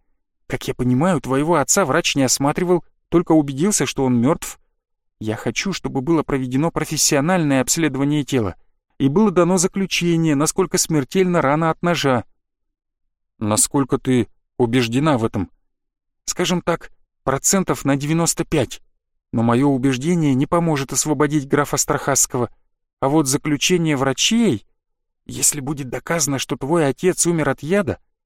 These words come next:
то рухнет версия ссоры, при ссоре не смазывают лезвие ножа ядом. Боги!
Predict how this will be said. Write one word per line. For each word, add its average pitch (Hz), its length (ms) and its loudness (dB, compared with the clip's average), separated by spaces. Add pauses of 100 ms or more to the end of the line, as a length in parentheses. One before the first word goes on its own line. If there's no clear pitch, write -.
(160)
то 151 120 2
рухнет 160 500 0
версия 160 420 2
ссоры, 143 480 2 (540)
при 131 160 2
ссоре 196 460 2 (340)
не 160 160 2
смазывают 143 640 0
лезвие 139 380 2
ножа 143 280 2
ядом. 135 440 0 (960)
Боги! 104 720 -2